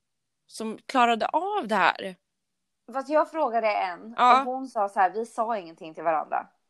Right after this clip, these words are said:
Speaker 1: Nej.
Speaker 2: De bara tappade.
Speaker 1: Aha. Så det kanske bara var vi som viskade.
Speaker 2: Ja, men jag vet, jag tror, jag vet faktiskt inte.
Speaker 1: Nej.
Speaker 2: Men det var jättesvårt. Och, och så här, det är ju någonting som vi pratat,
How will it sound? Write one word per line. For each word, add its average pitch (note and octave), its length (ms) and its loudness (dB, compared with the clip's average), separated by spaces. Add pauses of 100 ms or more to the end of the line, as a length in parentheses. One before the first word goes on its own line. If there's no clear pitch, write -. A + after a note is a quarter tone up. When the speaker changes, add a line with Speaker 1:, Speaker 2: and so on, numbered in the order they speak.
(260)
Speaker 1:
Nej. G3+ 380 -10 (240)
Speaker 2:
De A#3+ 260 4
bara G#3+ 240 0
tappade. F#3 800 -8
Speaker 1:
Aha. G#3+ 720 -4 (500)
Så - 140 -14
det G#3 140 -4
kanske A3+ 280 -6
bara G3 260 2
var G3 280 -2
vi F3 260 -10
som F3 240 -14
viskade. F3 600 -10 (420)
Speaker 2:
Ja, A#3+ 100 -2
men A#3+ 260 -4 (200)
jag G#3+ 160 0
vet, A3 340 -4
jag G#3+ 180 -6
tror, A3+ 400 -4
jag G#3+ 140 0
vet A3+ 240 -6
faktiskt F#3 240 -8
inte. E3+ 260 -4
Speaker 1:
Nej. F#3+ 500 -4
Speaker 2:
Men A3 160 -2
det A#3+ 100 6
var C4 220 8
jättesvårt. G#3 760 -8
Och, A3+ 240 -8
och A3 160 -10
så - 100 -6
här, G3 180 2
det G3 160 -10
är C4+ 240 -4
ju - 360 -10
någonting G3+ 340 -6
som F#3+ 120 -8
vi F#3 120 -6
pratat, G#3 680 0